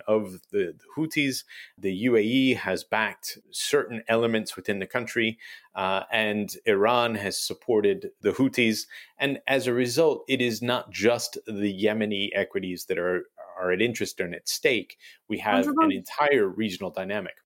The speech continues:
Speaker 2: The internationally recognized government is the Hadi government. That's
Speaker 1: That is
Speaker 2: correct.
Speaker 1: correct. Correct.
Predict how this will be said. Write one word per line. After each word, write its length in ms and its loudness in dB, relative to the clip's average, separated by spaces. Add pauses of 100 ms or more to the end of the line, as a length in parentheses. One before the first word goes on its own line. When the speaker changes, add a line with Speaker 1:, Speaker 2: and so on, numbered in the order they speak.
(200)
Speaker 2:
The 260 2
internationally 680 6
recognized 880 4
government 800 4
is 380 6
the 180 4
Hadi 360 6
government. 560 0 (280)
That's 220 4
Speaker 1:
That 80 0
is 80 2
Speaker 2:
correct. 420 2 (560)
Speaker 1:
correct. 360 4
Correct. 0 -